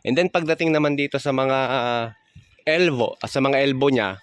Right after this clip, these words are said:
huwag kayong gagamit ng ninety degree. Ang ginagamit natin is forty-five degree. Yan. So, kasi,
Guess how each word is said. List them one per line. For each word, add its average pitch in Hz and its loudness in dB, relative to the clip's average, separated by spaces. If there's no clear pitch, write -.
huwag 151 0
kayong 151 2
gagamit 139 0
ng 131 0
ninety 127 0
degree. 110 -4
Ang 117 -2
ginagamit 135 0
natin 127 -2
is 117 -4
forty-five 123 -2
degree. 101 -4
Yan. 92 -4
So, 143 -4
kasi, 135 -2